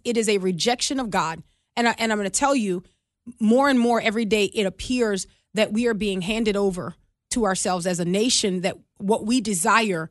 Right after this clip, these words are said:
the Lord God is saying, "Okay, that you can, you can have that." And it, and it concerns me greatly, and concern,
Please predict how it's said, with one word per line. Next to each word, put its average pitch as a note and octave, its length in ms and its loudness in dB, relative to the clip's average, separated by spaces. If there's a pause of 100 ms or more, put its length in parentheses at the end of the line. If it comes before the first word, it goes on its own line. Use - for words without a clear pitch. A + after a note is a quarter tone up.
(680)
the G#3 100 0
Lord A#3 300 2
God G3 260 0
is F#3+ 100 -2
saying, F#3 200 -2
"Okay, F3 420 -6 (220)
that - 200 -6
you F#3+ 160 -6
can, F#3 380 -8
you F#3+ 100 -8
can F3 140 -6
have D#3+ 260 -6
that." C#3+ 220 -10 (640)
And G3+ 100 4
it, G3+ 160 -2
and G#3+ 140 2
it F#3+ 80 -4
concerns A3 500 0
me G3 140 -2
greatly, F#3 400 0
and F3 80 -4
concern, G3 560 -2